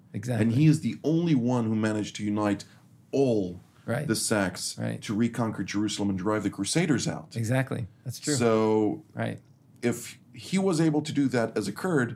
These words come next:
Speaker 2: what will happen
Speaker 1: If the Kurds unify.
Speaker 2: if they unify again?
Speaker 1: And they also sit
Speaker 2: Yeah.
Speaker 1: on a lot of the natural resources around the region,
Speaker 2: Right.
Speaker 1: and
Speaker 2: Yeah.
Speaker 1: they would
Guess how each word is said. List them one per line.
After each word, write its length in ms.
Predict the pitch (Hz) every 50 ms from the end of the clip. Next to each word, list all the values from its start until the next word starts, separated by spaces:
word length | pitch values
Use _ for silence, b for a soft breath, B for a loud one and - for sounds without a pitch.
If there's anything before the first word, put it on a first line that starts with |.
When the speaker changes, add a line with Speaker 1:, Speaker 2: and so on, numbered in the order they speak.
| - -
Speaker 2:
what 240 | - 107 117 120 -
will 160 | 117 107 104
happen 560 | 101 - 127 147 180 - - 110 87 - - -
Speaker 1:
If 160 | - 120 110 -
the 80 | 110
Kurds 260 | - 131 120 110 101
unify. 360 | 110 113 107 95 - 98 95 - - - - -
Speaker 2:
if 160 | - 104 -
they 180 | - 107 101 - -
unify 440 | 104 107 110 107 101 - 101 98 101
again? 160 | - - -
Speaker 1:
And 120 | 151 156
they 100 | 147 156
also 260 | 160 190 202 - 156 131
sit 180 | - - 160 135
Speaker 2:
Yeah. 60 | 127
Speaker 1:
on 80 | 123
a 60 | 120 120
lot 260 | 117 120 127 127 120
of 80 | 110
the 120 | 107 117 113
natural 420 | 117 127 127 131 127 - 123 113
resources 640 | 117 127 131 127 - 127 120 117 113 - 120 110 110
around 240 | 117 117 113 117 117
the 80 | 113
region, 520 | 107 110 120 123 113 104 120 120 117 113 113
Speaker 2:
Right. 60 | 117 -
Speaker 1:
and 220 | 135 131 120 117 117
Speaker 2:
Yeah. 20 |
Speaker 1:
they 140 | 120 117 117
would 240 | 117 117 113 117